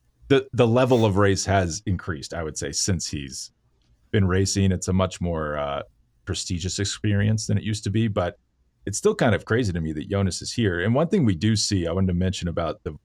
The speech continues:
Vuelta and the Giro, is the margins tend to be a lot smaller. Something I've noticed in the last few years, the Tour, the margins are bigger.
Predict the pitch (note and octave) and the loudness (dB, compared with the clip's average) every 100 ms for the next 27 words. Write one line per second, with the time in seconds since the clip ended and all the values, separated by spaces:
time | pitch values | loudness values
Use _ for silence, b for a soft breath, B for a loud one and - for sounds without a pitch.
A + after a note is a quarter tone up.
0 | - F2+ F#2+ G2+ F2 E2 E2 D2+ C#2+ E2 | -6 -4 -2 -2 -2 -2 -4 -6 -8 -6
1 | F#2 G#2 G#2 D#2+ F#2 E2 D#2+ D3+ C#3 D2 | -2 2 0 -2 -4 -4 0 -2 -2 -6
2 | - F2 D#2+ D2+ C2+ G2 - - E2 F#2+ | -4 -4 -4 -8 -6 -4 -4 -6 -4 -4
3 | D2 - B2+ C#3+ F2 G2+ A2+ G2 D#2 D#2+ | -4 -4 -2 0 0 2 0 -2 -4 -6
4 | - D#2+ D2+ - - - D#3+ B2 G2 F2 | -8 -6 -8 -10 -8 0 2 2 2 0
5 | E2+ A#2+ C3+ G2 D#2+ D#2 A#2+ F#2+ E2+ D#2 | 0 0 2 0 0 -4 -4 -2 -4 -6